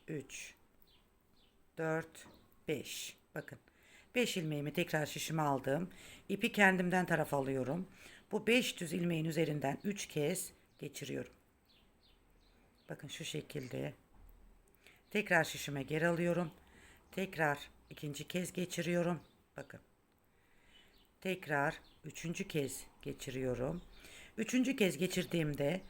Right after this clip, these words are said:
örmeye başlıyorum. Bir, iki, üç, dört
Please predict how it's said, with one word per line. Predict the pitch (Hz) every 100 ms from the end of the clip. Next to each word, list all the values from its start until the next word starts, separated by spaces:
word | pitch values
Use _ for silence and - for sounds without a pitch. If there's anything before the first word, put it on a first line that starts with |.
| - - - - -
örmeye | 190 160 147 139
başlıyorum. | 127 - - 143 139 - - - - - -
Bir, | 156 156 - - - - - - - - - _ _ _ _ _ _ _ _ _ _ - - - - -
iki, | 175 160 - 151 143 - - - - - - - - - - - - -
üç, | 160 156 - - - - - _ _ _ _ _ _ _ _ _ _ _ _ _ _ _ _ _ _ _ _ -
dört | 156 147 185 - -